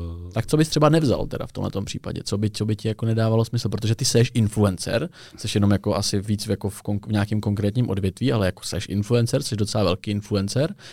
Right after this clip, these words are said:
Speaker 2: nejrychlejci-, nejrychlejci rys-, rostoucí podle mě, ty jsi vyhrál nějakýho skoka na roku, že jo?
Speaker 1: Psali teďka skokan druhého čtvrtletí.
Speaker 2: Druhého
Speaker 1: Něco
Speaker 2: čtvrtletí.
Speaker 1: jako kouzelník druhé kategorie
Speaker 2: Mhm.
Speaker 1: Romburak.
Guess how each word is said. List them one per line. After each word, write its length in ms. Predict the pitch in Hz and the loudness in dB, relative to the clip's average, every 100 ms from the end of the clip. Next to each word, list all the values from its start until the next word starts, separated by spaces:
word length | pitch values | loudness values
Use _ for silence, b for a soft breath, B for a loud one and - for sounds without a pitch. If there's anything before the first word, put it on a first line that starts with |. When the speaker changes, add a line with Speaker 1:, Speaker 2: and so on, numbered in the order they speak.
| - | 2
Speaker 2:
nejrychlejci-, 540 | 104 107 120 110 117 - | 6 6 6 4 2 2
nejrychlejci 520 | 123 135 - 131 123 | 6 6 8 6 6
rys-, 180 | 117 - 117 | 4 2 4
rostoucí 480 | 131 - 147 147 107 | 4 6 6 6 4
podle 260 | 113 104 | 6 6
mě, 120 | 98 120 | 6 4
ty 60 | |
jsi 100 | 143 | 4
vyhrál 200 | 110 107 | 4 6
nějakýho 280 | 104 101 120 | 4 4 0
skoka 280 | - 107 120 | -2 -2 0
na 100 | 120 | 4
roku, 220 | 127 123 | 2 2
že 80 | 101 | 0
jo? 60 | - - | -2 -4
Speaker 1:
Psali 280 | - 110 117 | -2 2 2
teďka 420 | 110 104 117 107 | 0 -2 0 0
skokan 520 | 101 - - 107 123 | -2 -6 -4 2 4
druhého 260 | 110 113 110 | 4 4 4
čtvrtletí. 580 | - 98 90 90 - 85 | 0 -4 -2 -4 -10 -10
Speaker 2:
Druhého 280 | 113 113 113 | 4 8 8
Speaker 1:
Něco 100 | 110 | 8
Speaker 2:
čtvrtletí. 340 | 107 107 107 113 | 6 6 6 4
Speaker 1:
jako 100 | 104 - | 2 -4
kouzelník 460 | 104 101 107 107 104 | -4 0 4 4 2
druhé 300 | 98 101 98 | 0 0 0
kategorie 580 | 92 90 92 95 92 | -4 -8 -6 -2 2
Speaker 2:
Mhm. 80 | 90 | 6
Speaker 1:
Romburak. 440 | 113 107 85 82 | 6 4 2 0